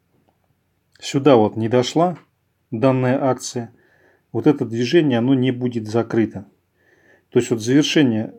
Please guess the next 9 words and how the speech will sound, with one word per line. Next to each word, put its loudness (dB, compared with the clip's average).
растущего -4
тренда, 0
оно 0
где-то -4
вот -2
здесь 0
будет -8
находиться. -10
Но 2